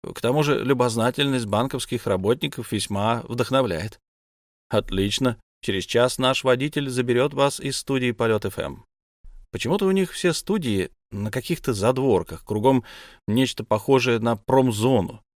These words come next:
Музыкальный канал, весельчак, ведущий, целевая аудитория, молодёжь до двадцати пяти.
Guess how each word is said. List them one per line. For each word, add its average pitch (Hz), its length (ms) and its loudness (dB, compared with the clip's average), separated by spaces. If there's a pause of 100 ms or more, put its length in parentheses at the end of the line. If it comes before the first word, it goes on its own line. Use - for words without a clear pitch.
(280)
Музыкальный 104 520 0
канал, 110 480 2 (380)
весельчак, 101 560 0
ведущий, 120 640 0
целевая 120 420 4
аудитория, 113 540 2
молодёжь 113 380 2
до 110 100 2
двадцати 107 380 -2
пяти. 135 380 -6